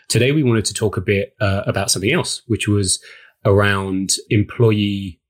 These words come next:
learning and development, and so how agencies can work together to help their teams,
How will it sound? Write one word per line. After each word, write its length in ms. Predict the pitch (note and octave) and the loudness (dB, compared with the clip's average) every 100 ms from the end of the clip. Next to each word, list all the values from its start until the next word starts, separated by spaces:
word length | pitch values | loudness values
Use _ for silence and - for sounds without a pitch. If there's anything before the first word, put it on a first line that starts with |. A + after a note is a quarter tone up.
| - | 0
learning 420 | G#2+ A2 G#2 G2+ | 2 4 2 0
and 140 | G2 F#2 | -2 -2
development, 480 | G2+ A#2+ F2+ F2 - _ - - | 0 0 -2 -12 -16 _ -10 0
and 140 | G2 | 2
so 120 | A2 | 2
how 600 | F#2+ - A#2 A#2 A2 A2 - | 0 0 0 0 -2 -6 -2
agencies 760 | A2 G#2+ G#2+ G2+ - G2+ G2 - | 0 2 0 0 0 0 -2 -2
can 180 | G2+ | -2
work 240 | G2 G2 - | 0 -2 -6
together 560 | - A#2 G2+ F#2 F2 - _ _ | -4 0 0 -2 -6 -14 _ _
to 160 | - F#2 | 0 2
help 260 | A2+ G2+ | 2 0
their 160 | G2+ F#2+ | 0 -2
teams, 720 | - A#2 G2+ F#2 F#2 - | 0 2 2 2 0 -2